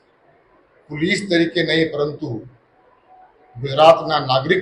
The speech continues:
તરીકે પણ અમે લોકો લડી રહ્યા છીએ. અને એ લડાઈ ખૂબ આપણા માટે ખૂબ મહત્વપૂર્ણ છે.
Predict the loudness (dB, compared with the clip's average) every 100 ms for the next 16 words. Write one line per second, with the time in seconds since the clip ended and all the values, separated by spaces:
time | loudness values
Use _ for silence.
0 | -2 -4 -4 -6 -6 -6 -8 -6 -4 0
1 | -2 -2 -12 -20 _ _ _ _ _ _
2 | _ _ _ _ _ _ _ _ _ -20
3 | _ _ -12 -6 2 2 4 6 6 4
4 | -2 -10 -20 _ _ _ _ _ -2 -2
5 | -2 -6 -2 -2 -2 -6 -6 -8 -8 -10
6 | -10 -12 -16 -18